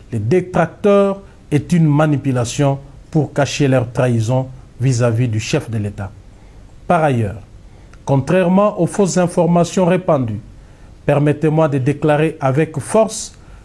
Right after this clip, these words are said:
que jamais je n'ai nommé un quelconque bureau de la commission électorale du parti. Il y a cependant lieu de rappeler que la cep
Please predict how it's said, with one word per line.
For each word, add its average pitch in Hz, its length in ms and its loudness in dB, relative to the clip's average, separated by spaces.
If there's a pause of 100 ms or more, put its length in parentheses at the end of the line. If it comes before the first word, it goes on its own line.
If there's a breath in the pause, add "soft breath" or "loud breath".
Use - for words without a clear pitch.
(100)
que 160 140 2
jamais 160 500 2
je 131 180 0
n'ai 147 140 2
nommé 139 460 2 (140)
un 147 100 2
quelconque 135 580 -2
bureau 123 460 0 (380 loud breath)
de 117 80 0
la 117 100 2
commission 139 460 0
électorale 120 480 0 (120)
du 131 140 0
parti. - 420 -4 (360 soft breath)
Il 113 160 2
y 160 40 4
a 175 80 4
cependant 180 540 2
lieu 180 180 2
de 170 100 2
rappeler 170 500 2
que 160 100 -2
la 147 160 2
cep - 480 -2